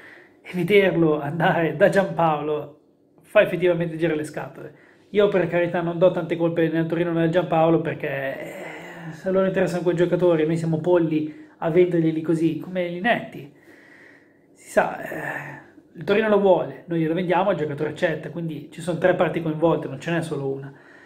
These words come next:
Detto questo, c'è in ballo Keita, viene, non viene,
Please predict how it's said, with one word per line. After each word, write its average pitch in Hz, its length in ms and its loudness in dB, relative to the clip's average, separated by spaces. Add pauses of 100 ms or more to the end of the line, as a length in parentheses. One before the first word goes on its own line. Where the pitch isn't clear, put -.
(140)
Detto 226 300 2
questo, 170 880 2
c'è 233 200 4
in 220 140 0
ballo 202 320 4
Keita, 220 760 -2
viene, 180 420 0
non 175 220 -2
viene, 175 680 0